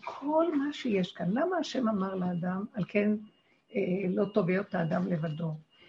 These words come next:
כי להשם יש גם את השכינה, יש זכר ויש נקבה בבריאה, והוא רוצה את הזוגיות, אבל זה לכבודו הוא ברא את העולם.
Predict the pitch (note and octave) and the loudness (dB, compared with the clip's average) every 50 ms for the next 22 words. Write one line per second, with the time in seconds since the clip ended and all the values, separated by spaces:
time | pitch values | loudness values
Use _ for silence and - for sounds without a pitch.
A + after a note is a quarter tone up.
0 | - _ _ _ _ - - A3 G#3 G#3 G3+ G3+ A3 A3 - - C#4 C#4+ D4+ D4 | -20 _ _ _ _ -4 2 2 4 4 4 2 0 0 0 0 2 2 2 2
1 | C#4 C4+ B3 C#4 C#4 D4 D4+ - C4+ C4 - - - C#4 C4 B3 A#3 A3+ A#3+ A#3 | 0 0 0 0 0 0 -2 -2 -4 -4 -4 -4 -2 0 0 0 0 0 -2 -4
2 | - _ _ _ - A3+ B3 B3+ B3+ - - - _ _ F#3+ E3 G3 F#3+ - B3+ | -8 _ _ _ -2 0 0 0 0 -4 -8 -12 _ _ -2 0 0 0 0 -2
3 | B3 A#3 B3+ A3+ - - - F3 - G3+ E3 F#3 F#3 F3+ G#3+ F3+ - F3 E3+ F3 | -2 -2 -2 -4 -4 -4 -6 -4 -2 0 0 0 0 -2 -4 -6 -4 -2 -2 0
4 | F3 - D#3 D#3 E3+ - - - - - F3 G3+ G3+ F#3 G#3 G3 - D4 D#4 C#4 | 0 0 -2 -4 -6 -8 -14 -18 -4 0 2 2 4 2 2 0 0 0 -2 0
5 | - C#4+ G3+ A3 F3+ E3 F#3 F3+ E3 E3+ - - - F3 F3+ E3+ D#3 E3 F#3 E3 | 0 -2 -2 -2 -2 0 2 0 0 0 -2 -2 0 2 2 2 2 2 2 2
6 | E3 F#3 F3 - F#3+ E3 F#3+ F#3 E3+ - E4 G#4 G4 C#4+ F3+ F3+ D#3 D3+ E3 E3 | 2 0 -2 -2 -2 0 0 0 2 0 0 2 2 2 2 2 2 2 2 0
7 | F#3 - - - - - F3+ F3 E3+ - | -2 -2 -4 -4 -4 -2 -2 -4 -4 -6